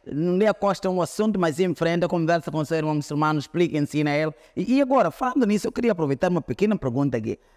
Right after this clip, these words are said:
Ah, existem irmãos muçulmanos que quando recebem uma mensagem negativa ou que impulsiona a difamação do irmão muçulmano,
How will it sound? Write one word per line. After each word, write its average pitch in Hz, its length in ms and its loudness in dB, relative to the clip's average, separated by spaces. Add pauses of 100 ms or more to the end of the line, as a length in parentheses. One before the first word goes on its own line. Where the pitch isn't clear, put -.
(200)
Ah, 180 500 -2
existem 247 460 0
irmãos 185 760 -2
muçulmanos 143 720 0 (160)
que - 80 -14
quando 185 220 2
recebem 190 380 0
uma 190 120 0
mensagem 160 800 0 (180)
negativa 190 1000 0
ou 175 140 0
que 160 320 0
impulsiona 156 880 0 (260)
a 147 80 0
difamação 175 720 0
do 170 120 0
irmão 165 240 0
muçulmano, 147 680 -2